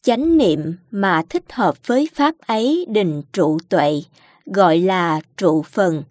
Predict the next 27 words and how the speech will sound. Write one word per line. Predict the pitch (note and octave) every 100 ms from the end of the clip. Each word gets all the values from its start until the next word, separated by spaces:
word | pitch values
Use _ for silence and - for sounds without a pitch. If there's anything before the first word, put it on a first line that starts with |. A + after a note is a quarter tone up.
| _ _ _ _ _ -
Ti | B3 A#3 G3+
Ti | A#3+ A#3 G#3+ - _
Bhagini. | G#3 A3+ G#3+ F#3+ A3+ A3 G#3+ A3 G#3 - _ _ _ _ _ _ _ _ _ _ _ _
Tác | A#3 C4+ - -
ý | A#3 C4+ E4+
tưởng | - F#3+ D#3+ B3
mà | C#4+ G#3+ F3+
đồng | E3 F#3+ E3
sanh | - - B3+ B3 B3
với | - C4+ E4+ -
phi | C#4+ A#3+
khổ, | G#3+ - F3 C#3 C4 E4 _
phi | - B3
lạc | G3+ F#3+ - -
thọ | - E3 B2 -
đượm | F3+ F3 D3+ E3
nhuần | F#3 D#3 D3+
tuệ, | F3+ C#3 B2+ C3 _ _ - _ _ -
gọi | G3 F#3 E3
là | F#3 F3 D#3 - -
đặc | F#3 F#3 - -
biệt | F3 D3 -
phần, | G3+ E3+ D3 - - _ _ _ _ _ _ _ _
Vi | B3+ B3 A3
Se | - A#3+ A3
Sa | - A3+ G#3+ G#3 _
Bhagini. | A3 A3+ G#3 G3+ G#3+ G#3 G#3 G#3+ G3